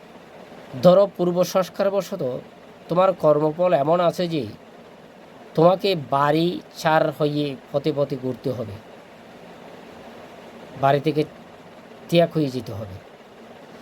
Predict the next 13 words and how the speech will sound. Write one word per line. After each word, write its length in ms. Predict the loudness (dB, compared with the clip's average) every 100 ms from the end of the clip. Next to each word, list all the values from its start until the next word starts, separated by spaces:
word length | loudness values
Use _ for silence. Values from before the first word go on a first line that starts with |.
| -20 0
ধরো, 160 | 4 4
তোমার 280 | 4 2 2
স্ত্রী 160 | 0 -4
তোমাকে 400 | 0 0 0 0 -2 0
এমনই 380 | 2 2 4 2 -2 -12 -6
উদ্যত 420 | -4 -4 -4 -2 0
করেছে 300 | 0 0 0 -2
যে 160 | -4 -6 -12 -20 -20 -20 -20 -20 -6
বাড়িতে 320 | 0 2 2 0
তোমার 280 | 2 2 2
টাকা 240 | 0 0 0
দেয়, 200 | 0 -4 -10 -20 -20 -20 -20 -20 -20 -20 -20 -20 -20 -20 -20 -20 -8 -2
তখন 240 | 2 2